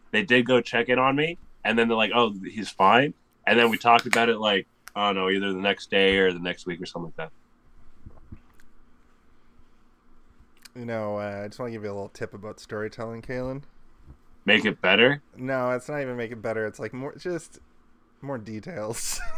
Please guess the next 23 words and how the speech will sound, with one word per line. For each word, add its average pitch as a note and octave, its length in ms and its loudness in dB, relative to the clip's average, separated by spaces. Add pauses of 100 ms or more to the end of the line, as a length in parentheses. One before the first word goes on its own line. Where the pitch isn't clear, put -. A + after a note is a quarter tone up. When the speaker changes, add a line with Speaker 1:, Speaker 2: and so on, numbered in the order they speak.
(680)
Speaker 2:
<laughs> - 840 -16
Here's A#3 180 2
what A#3 140 2
I, A3 240 -2
in G#3 60 -4
my G#3+ 160 -2
head, B3 400 -4
what F#3 160 -10
you G3+ 120 -10
just G#3 240 -10
said C#3+ 360 -6 (100)
is C#3 320 -12 (500)
you B2+ 540 -12 (680)
decided D3+ 580 -6
to C#3+ 100 -8
pretend D#3+ 720 -8
to C#3+ 120 -10
use C3+ 220 -10
a B2+ 60 -12
stuffed C3+ 380 -6
animal A#2+ 540 -6 (160)
to, A#2+ 120 -14 (200)
like, A2 300 -12